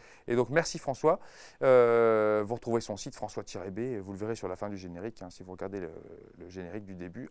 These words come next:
euh, attentivement. Il y a aussi des gens qui ont participé au jury. Ça, je vous en parlais tout à l'heure, il y avait des jurys, c'était dans un, un modèle de, d'évaluation qui a un petit peu changé depuis. Mais j'avais eu des jurys, il y a des gens qui ont été de, d'éminents représentants, d'éminentes représentantes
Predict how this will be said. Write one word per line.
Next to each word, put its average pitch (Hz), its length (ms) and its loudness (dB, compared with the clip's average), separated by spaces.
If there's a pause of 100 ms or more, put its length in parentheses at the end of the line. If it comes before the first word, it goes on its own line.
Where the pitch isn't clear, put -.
euh, - 40 -12 (420)
attentivement. 110 580 -6 (420)
Il 123 60 -2
y - 20 10
a 139 40 10
aussi 143 140 0
des 226 80 0
gens 220 120 4
qui 196 60 0
ont - 20 0
participé 175 320 0
au 202 60 4
jury. 151 540 0
Ça, - 180 -12
je 131 180 -8
vous 156 80 0
en 175 80 6
parlais 165 240 4
tout - 120 -2
à 143 40 4
l'heure, 165 120 2
il 170 40 2
y 147 40 2
avait 131 120 0
des 135 100 -2
jurys, 135 360 -2
c'était 139 180 -8
dans 120 560 -2
un, 131 160 -2 (120)
un 117 120 -4
modèle 147 440 2
de, 107 480 -2 (600)
d'évaluation 127 500 2
qui 135 120 -4
a 113 40 2
un 113 60 -2
petit - 140 -14
peu 139 240 0
changé 117 300 -6
depuis. 110 280 -10 (400)
Mais 123 80 0
j'avais 131 220 2
eu - 20 -4
des 131 120 0
jurys, 117 340 -6
il 120 80 -4
y 101 60 -4
a 98 40 -4
des 95 80 -10
gens 117 160 -10
qui - 100 -16
ont 98 60 -8
été 117 160 -12
de, 92 120 -10
d'éminents 165 600 4
représentants, 117 560 -2
d'éminentes 120 580 -2
représentantes 110 600 -6